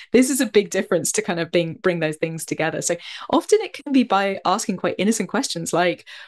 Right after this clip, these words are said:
"What should we call our service?" <laughs> Or, um, you know, kind of, "How would we define the outcome? What does good look like for an outcome of our service?" Again,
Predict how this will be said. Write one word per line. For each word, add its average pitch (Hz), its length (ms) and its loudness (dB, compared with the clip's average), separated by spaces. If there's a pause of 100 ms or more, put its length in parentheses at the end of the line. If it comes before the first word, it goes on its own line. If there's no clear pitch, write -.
(220)
"What 196 220 0
should 381 160 2
we 359 80 4
call 359 220 2
our 277 100 2
service?" 233 640 -2 (140)
<laughs> 294 100 8 (800)
Or, 185 540 4
um, 185 640 0
you 208 120 2
know, 165 120 0
kind 180 200 0
of, 185 160 -2 (240)
"How 220 220 0
would 240 160 0
we 220 140 0
define 196 380 0
the 185 240 -2
outcome? - 560 -6 (200)
What - 160 2
does 208 140 2
good 180 220 2
look 170 260 -2
like - 180 -2
for - 100 -6
an 160 60 -2
outcome 156 300 -6
of 156 100 -8
our 160 120 -4
service?" - 400 -4
Again, 160 400 -4